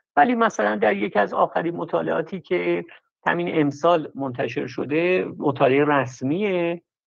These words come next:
و، اه، در واقع وزارت، اه، رفاه و تأمین اجتماعی منتشر کرده میزان خط فقر رو در ایران. رسما میگه که خط فقر در سال نود و نه نسبت به سال نود و هشت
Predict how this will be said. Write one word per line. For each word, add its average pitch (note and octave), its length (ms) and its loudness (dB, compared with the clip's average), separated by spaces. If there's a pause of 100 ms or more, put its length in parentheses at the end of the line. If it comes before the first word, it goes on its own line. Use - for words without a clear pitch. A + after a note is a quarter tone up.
(220)
و، C3 40 4
اه، B2+ 1200 0
در B2+ 160 4
واقع B2 160 0
وزارت، C3+ 480 0
اه، C#3+ 240 0 (120)
رفاه A#2 520 2
و - 20 2
تأمین A#2+ 320 -2
اجتماعی A#2+ 680 -4 (340)
منتشر C3+ 400 0
کرده E3 280 2
میزان D3+ 520 2 (360)
خط B2 320 0
فقر B2 420 0
رو B2+ 100 -2
در B2 200 0
ایران. D#3+ 640 -4 (320)
رسما F3 460 0
میگه G3 260 -6
که G#3 460 -6 (220)
خط D#3+ 360 -2
فقر D#3 360 -4 (160)
در C3+ 180 0
سال G3 360 -4
نود B2+ 380 0
و B2 80 2
نه C#3+ 360 4 (680)
نسبت B2+ 440 -2
به F3+ 80 0
سال B2+ 260 -4
نود A#2+ 320 -2
و A2+ 60 0
هشت D3 340 -6